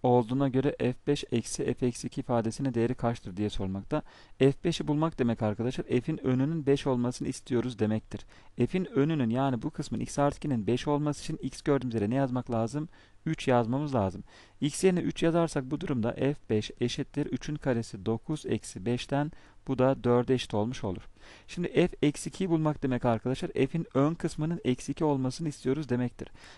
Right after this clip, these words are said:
F'in ön kısmı burada x artı iki, buranın eksi iki olması için x'in eşittir eksi dört olması gerekiyor. O zaman x yerine burada eksi dört yazarsak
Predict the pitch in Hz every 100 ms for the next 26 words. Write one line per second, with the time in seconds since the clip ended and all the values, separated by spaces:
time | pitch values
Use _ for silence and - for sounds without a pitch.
0 | - - 135 165 175 185 - 156 151 160
1 | - - 151 147 143 - 98 143 151 143
2 | 120 - 139 - 120 123 139 143 - 175
3 | - - - - 143 - 147 135 - 202
4 | 127 - - 151 147 120 120 131 135 113
5 | 98 107 127 143 127 - 165 156 143 143
6 | 120 117 - 139 110 107 147 147 107